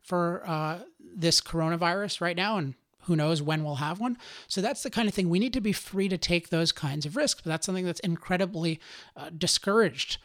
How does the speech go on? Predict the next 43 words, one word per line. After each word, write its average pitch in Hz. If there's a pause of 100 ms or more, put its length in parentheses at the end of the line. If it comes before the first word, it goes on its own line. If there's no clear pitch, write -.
(220)
by 160
governments. 143
I 160
don't 185
know 175
the 156
exact 151
state 170
of 143
law, 170
but 190
the 180
point 196
is 170
we 170
need 196
to 196
be 180
free 185
to 170
do 156 (240)
stuff -
like 151
that, 214 (360)
to, 151 (320)
and, 165
and 175
we 175
have 185
the 196
responsibility 185 (260)
to -
do 135
it. - (800)
Uh, 190
anything 208
we 190
can 185
do 180
to 170
increase 165
our 156
health 151